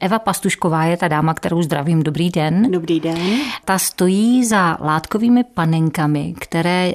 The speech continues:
Speaker 1: dětem v nemocnicích pomáhají procházet vlastně jejich pobytem tam. Já jsem zkoušela dopátrat, jak dlouho ty panenky tady figurujou.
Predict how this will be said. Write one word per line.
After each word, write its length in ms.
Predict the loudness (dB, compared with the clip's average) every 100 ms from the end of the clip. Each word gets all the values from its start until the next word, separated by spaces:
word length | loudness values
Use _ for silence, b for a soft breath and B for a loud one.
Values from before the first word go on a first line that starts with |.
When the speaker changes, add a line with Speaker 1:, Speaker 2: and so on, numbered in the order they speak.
| -4
Speaker 1:
dětem 340 | -4 -2 0
v 60 | 0
nemocnicích 760 | 0 -2 -2 -2 -2 -2 -6 -4
pomáhají 800 | -2 2 2 0 0 0 0
procházet 720 | -2 -6 -4 -2 -2 0 -4 -2
vlastně 360 | -4 -2 0
jejich 240 | 2 0 -4
pobytem 500 | -4 -2 0 0 -2
tam. 320 | -2 -2 -4 B B B
Já 60 | -8
jsem 300 | 0 2 2 0 -18 -16 -10
zkoušela 500 | -4 0 0 2 0
dopátrat, 600 | 0 0 0 0 -2 -4 -6
jak 220 | -4 0
dlouho 300 | 0 2 0
ty 100 | -2
panenky 380 | -2 0 0 -2
tady 220 | -2 -4
figurujou. 680 | -2 -4 -2 0 -2 -6